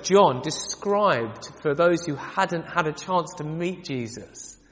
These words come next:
or hear him for themselves what it was like to see him and to hear him. And the language he reaches for is, is the language we might use for a, for a masterpiece of artwork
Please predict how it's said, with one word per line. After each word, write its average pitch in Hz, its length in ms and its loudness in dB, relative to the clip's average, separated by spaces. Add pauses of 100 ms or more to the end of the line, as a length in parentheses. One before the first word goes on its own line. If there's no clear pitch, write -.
(300)
or 156 180 6
hear 190 260 6
him 170 200 0
for 160 100 -8
themselves 147 600 2 (340)
what 226 220 6
it 285 80 4
was 214 180 4
like 180 640 6 (1080)
to 175 120 -4
see 226 400 2
him 143 220 4
and 131 100 -4
to 151 120 0
hear 185 360 6
him. 131 240 -6 (1300)
And 208 140 2
the 220 80 4
language 277 380 6
he 240 100 4
reaches 277 520 4
for 170 360 6
is, 175 120 0 (240)
is 226 140 2
the 240 80 2
language 254 380 4
we 269 160 4
might 269 340 4
use 208 180 0
for 214 200 4
a, 208 120 2
for 226 200 8
a 214 120 8
masterpiece 247 840 8
of 175 100 0
artwork 175 880 0